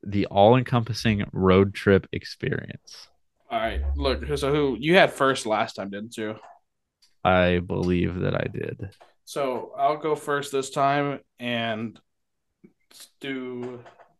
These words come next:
Speaker 2: jams, like, listening to road jams, like,
Speaker 1: Okay. That, that's
Speaker 2: fucking
Speaker 1: a solid one. I, I didn't know where you were gonna go. That was definitely gonna be my first rounder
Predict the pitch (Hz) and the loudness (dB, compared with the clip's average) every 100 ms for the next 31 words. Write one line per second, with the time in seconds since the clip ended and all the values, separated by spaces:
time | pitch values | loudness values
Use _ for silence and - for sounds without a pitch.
0 | _ _ _ - - _ _ _ - 127 | _ _ _ -20 -20 _ _ _ -10 -8
1 | 110 101 92 - 107 101 120 - 127 117 | -8 -10 -14 -14 -12 -10 -10 -6 -6 -6
2 | 110 104 104 98 92 107 - - 73 - | -6 -8 -8 -10 -10 -10 -10 -10 -10 -4
3 | 85 82 - - - - 90 90 - 98 | -4 -2 -4 -4 -8 -2 2 2 4 2
4 | 95 123 - 113 101 101 104 104 92 95 | 2 0 2 6 6 8 6 6 6 4
5 | - _ - 95 104 110 107 104 104 95 | 0 _ 0 2 4 4 6 4 4 2
6 | 95 92 95 90 92 90 98 95 92 90 | 4 6 6 4 2 2 0 0 0 2
7 | 92 92 90 92 95 87 - 87 87 87 | 2 2 0 -2 -4 -4 -4 -2 0 0
8 | 87 | 0